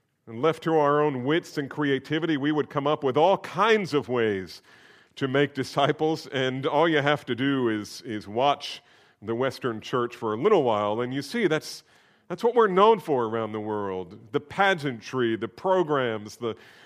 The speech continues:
the new strategies, and the new ways of making disciples, and, and that's the way it is.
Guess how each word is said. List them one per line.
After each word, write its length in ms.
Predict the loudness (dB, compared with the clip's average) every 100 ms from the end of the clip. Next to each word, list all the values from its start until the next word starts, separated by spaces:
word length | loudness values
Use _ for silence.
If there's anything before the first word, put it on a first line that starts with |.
| _
the 80 | -4
new 400 | -2 0 0 0
strategies, 1080 | -2 -6 2 4 6 4 0 -4 -4 -6 -6
and 460 | -6 -6 -12 -10
the 100 | -8
new 240 | -6 -4 -4
ways 440 | -2 0 0 -2
of 120 | -8
making 400 | -6 -6 -6 -10
disciples, 800 | -12 -8 -8 -8 -10 -14 -16 -18
and, 240 | -16 -18 -20 _ _ _ _ _ _ _ _ _ _ _ _ _ _ _ _ -20
and 120 | -14
that's 200 | -12 -12
the 100 | -12
way 160 | -8 -6
it 80 | -6
is. 520 | -8 -10 -16 -20